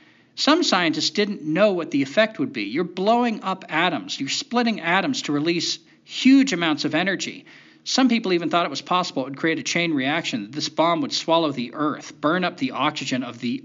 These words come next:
Earth. So that, in nineteen forty-five, they took a great risk in testing this thing. So here's Richard Feynman.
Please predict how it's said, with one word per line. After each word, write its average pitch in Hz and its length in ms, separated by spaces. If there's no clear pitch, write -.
Earth. 165 580
So 143 420
that, 185 360
in 151 320
nineteen 180 320
forty-five, 147 580
they 160 120
took - 160
a 120 80
great 135 560
risk 113 320
in 104 80
testing 120 480
this - 180
thing. - 300
So - 160
here's 320 220
Richard 190 380
Feynman. 123 580